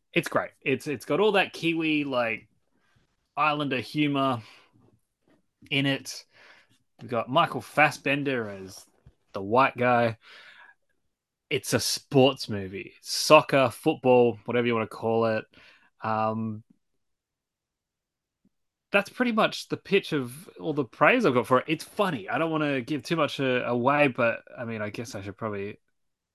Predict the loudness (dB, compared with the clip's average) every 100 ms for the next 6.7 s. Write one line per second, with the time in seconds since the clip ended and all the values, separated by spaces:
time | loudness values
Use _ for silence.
0 | _ _ -6 -6 -8 -14 4 6 6 -2
1 | -16 -16 -2 -2 4 2 6 4 8 6
2 | 6 2 -6 -16 -16 4 4 6 4 6
3 | 4 2 0 -2 0 0 0 -4 -2 2
4 | 2 2 2 2 2 0 0 -2 -8 -12
5 | -6 4 4 4 0 -2 -2 0 0 -4
6 | -2 0 0 -2 -2 -2